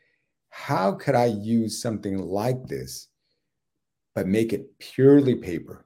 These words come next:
How could I take this idea of, here's these different choices,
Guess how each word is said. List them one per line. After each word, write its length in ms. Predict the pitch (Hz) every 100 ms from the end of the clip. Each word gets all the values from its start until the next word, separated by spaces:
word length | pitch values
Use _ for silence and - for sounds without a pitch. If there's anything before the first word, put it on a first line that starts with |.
| _
How 280 | - - 127
could 180 | 127 113
I 120 | 98
take 380 | - 101 92 -
this 220 | 98 101
idea 560 | 95 90 95 82 73 -
of, 420 | 78 73 73 73 _ _ _ _ _ _ _ _
here's 580 | - 104 117 117 110 98
these 260 | 104 98 95
different 440 | 107 - - -
choices, 720 | - 190 175 - 92 95 92